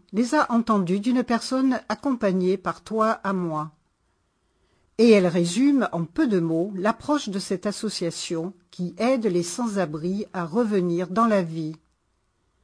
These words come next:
Toi à moi achète des appartements pour y loger des personnes sans abri et finance un travailleur social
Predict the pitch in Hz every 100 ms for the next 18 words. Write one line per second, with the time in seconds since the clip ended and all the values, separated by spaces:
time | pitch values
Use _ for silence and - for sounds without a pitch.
0 | _ _ _ - 339 302 196 170 175 220
1 | - - 240 - 320 302 214 247 240 262
2 | - 214 175 196 233 208 208 196 196 262
3 | 214 180 185 - 208 196 - 233 208 156
4 | 160 165 185 - _ _ _ - 196 175
5 | 175 202 202 277 302 208 175 233 214 226
6 | 262 - - 180 - 165 151 175